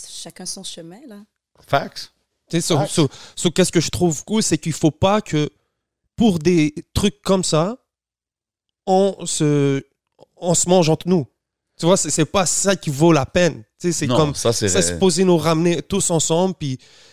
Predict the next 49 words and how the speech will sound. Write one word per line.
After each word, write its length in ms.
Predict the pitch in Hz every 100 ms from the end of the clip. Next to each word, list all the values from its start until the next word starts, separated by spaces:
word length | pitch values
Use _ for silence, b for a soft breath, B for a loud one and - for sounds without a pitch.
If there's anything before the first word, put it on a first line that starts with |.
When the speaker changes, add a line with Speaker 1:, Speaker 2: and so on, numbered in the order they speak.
| b
Speaker 3:
sais, 140 | - 190
c'est, 200 | - 143
c'est 220 | - 147
ça 220 | - 180
qui 100 | 175
va 140 | 147 143
mener 260 | 147 156
vers 180 | 143 131
d'autres 200 | 135 139
projets. 320 | - 139 160
Ok, 180 | 143 -
la 160 | 156 139
fin 180 | 160
des 120 | 147 143
faibles, 200 | 156 139
ça 120 | 139
marche 220 | 131 117
bien. 180 | 156 175 B B B
Il 60 |
y 20 | 131
a 40 |
un 80 | 139
autre 140 | 143 -
pop 280 | 165 - -
truc. 200 | 170 165
Ok, 180 | 143 -
yo, 200 | 156 160
on 100 | 165
va, 200 | 139 135 B B
on 60 | 131
va 140 | 139
tester 260 | 160 - 143
ça 180 | 151 135
ailleurs. 260 | 123 165
Speaker 2:
Ben 40 | -
Speaker 3:
C'est 60 |
Speaker 2:
oui. 140 | 120 92
Speaker 3:
peut-être 160 | 175
sûrement 240 | - 160 180
comme 180 | 170
les 60 | 156
signatures 460 | - 156 139 - 139
de 80 | 127
disques, 320 | 151 208 -
là, 100 | 160
dans 120 | 147
le 60 | 139
temps. 220 | 180 165 B B -
Ah, 160 | 156